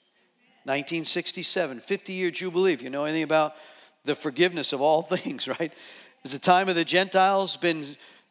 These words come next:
forgiven at this point? It's complete. They're not gonna trample down on it. And it's the seventieth anniversary of the Dead Sea Scrolls being found. Is this coincidence? I don't think so. I just don't believe it.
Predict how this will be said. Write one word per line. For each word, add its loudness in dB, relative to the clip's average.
forgiven 2
at 2
this 0
point? 4
It's -2
complete. 2
They're 0
not 2
gonna -4
trample -2
down 2
on -4
it. -12
And 2
it's -2
the -4
seventieth 2
anniversary 0
of -2
the -4
Dead 0
Sea -4
Scrolls -4
being -10
found. -10
Is -12
this -8
coincidence? -10
I -10
don't -10
think -14
so. -14
I -10
just -10
don't -16
believe -14
it. -18